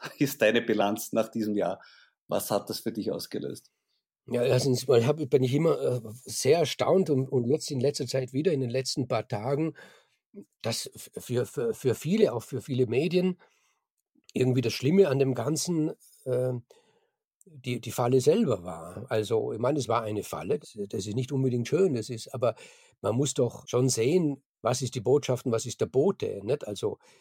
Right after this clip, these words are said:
Speaker 2: ähm, <laughs> ich meine, das, das unglaublich Erstaunliche ist, und da muss ich dann, also das traue ich mich gar nicht laut zu sagen, aber da, da muss ich schon ein, ein, sag mal, ein, ein bisschen schurkenhafte Bewunderung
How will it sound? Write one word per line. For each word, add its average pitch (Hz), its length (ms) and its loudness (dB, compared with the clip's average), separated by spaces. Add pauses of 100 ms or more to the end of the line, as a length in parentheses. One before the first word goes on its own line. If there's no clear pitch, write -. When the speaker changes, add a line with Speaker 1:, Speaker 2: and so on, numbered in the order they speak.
(300)
Speaker 2:
ähm, 87 420 -14 (140)
<laughs> - 180 -16
ich - 140 -10
meine, 131 140 -4
das, - 280 -4
das 123 140 -4
unglaublich - 720 0
Erstaunliche 127 640 0
ist, - 240 -6 (220)
und 131 160 0
da 104 80 0
muss 160 220 -2
ich 135 120 -6
dann, 127 200 -4
also 113 180 -6
das 127 160 -8
traue 120 220 2
ich 117 60 -4
mich 107 120 -6
gar 110 100 -4
nicht 95 160 -6
laut 127 220 2
zu 113 100 -2
sagen, 104 260 -4
aber 107 140 -2
da, 107 140 -2 (320)
da 110 80 2
muss 143 180 0
ich 131 120 -8
schon 151 200 0
ein, 127 180 -4 (100)
ein, 170 200 -4
sag 170 160 -8
mal, 156 140 -6
ein, 143 160 -6 (200)
ein 147 280 0
bisschen 156 640 4 (240)
schurkenhafte 147 840 4
Bewunderung 117 800 0